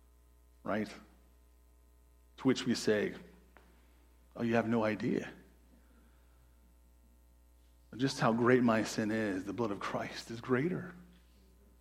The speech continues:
I love the story when a person wrote to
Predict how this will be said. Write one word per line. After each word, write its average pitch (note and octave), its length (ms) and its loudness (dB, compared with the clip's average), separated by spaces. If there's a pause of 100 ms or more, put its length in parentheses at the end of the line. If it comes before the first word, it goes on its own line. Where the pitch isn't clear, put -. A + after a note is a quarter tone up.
(2750)
I A2+ 60 2
love B2 220 10
the A#2+ 100 4
story B2 520 6
when A2 300 2
a - 1040 -20
person B2+ 360 8
wrote C3+ 320 10
to G#2+ 400 0